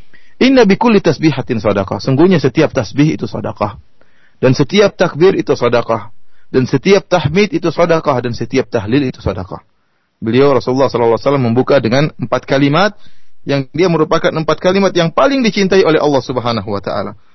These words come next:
Yaitu tasbih, kemudian takbir, kemudian tahmid, kemudian tahlil. Perhatikan para pendengar Radio Roja yang dimuliakan oleh Allah Subhanahu wa taala, sabda Nabi, "Inna bi kulli tasbihatin sadaqah."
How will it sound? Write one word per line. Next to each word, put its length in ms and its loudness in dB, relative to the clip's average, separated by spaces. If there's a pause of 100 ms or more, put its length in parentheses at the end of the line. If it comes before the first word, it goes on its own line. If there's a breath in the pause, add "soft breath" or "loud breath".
(760)
Yaitu 220 0
tasbih, 640 4
kemudian 400 0
takbir, 560 4
kemudian 400 0
tahmid, 560 0 (1080)
kemudian 520 2 (240)
tahlil. 520 0 (880)
Perhatikan 640 0 (140)
para 400 2
pendengar 400 -2
Radio 240 0
Roja 240 0
yang 80 -4
dimuliakan 400 -2
oleh 80 -4
Allah 180 -2
Subhanahu 460 -2
wa 80 -2
taala, 400 2
sabda 320 -2
Nabi, 460 0
"Inna 340 4
bi 160 2
kulli 320 2
tasbihatin 720 -2
sadaqah." 460 -4